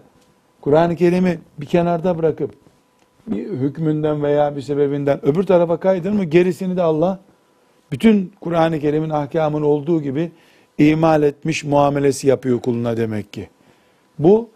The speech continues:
böyle üzerinde tefekkür edilmesi gereken bir şeydi. Yani Allah'ın bin tane ahkamı var diyelim. Biz bunun yedi tanesini basit görme hakkına sahip değiliz ki.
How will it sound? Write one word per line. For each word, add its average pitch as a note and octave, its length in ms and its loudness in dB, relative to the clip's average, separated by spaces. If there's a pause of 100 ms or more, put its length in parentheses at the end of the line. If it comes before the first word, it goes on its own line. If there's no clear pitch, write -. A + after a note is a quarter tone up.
(300)
böyle D#3 460 4
üzerinde D#3+ 460 -2
tefekkür D#3+ 460 0
edilmesi E3 460 0
gereken C#3+ 460 0
bir A#2+ 40 -8
şeydi. A#2 240 -4
Yani B2+ 240 2
Allah'ın D#3+ 480 2 (500)
bin G3 280 2
tane F3 300 0
ahkamı F#3 540 0
var C#3 240 -2
diyelim. G2+ 280 -10 (500)
Biz A3 80 -4
bunun G#3+ 160 2
yedi E3 340 0
tanesini F3 580 0
basit D#3 280 -2
görme E3 240 -2
hakkına D#3+ 320 -4
sahip D#3 400 -4
değiliz G3 300 -8
ki. B2 140 -14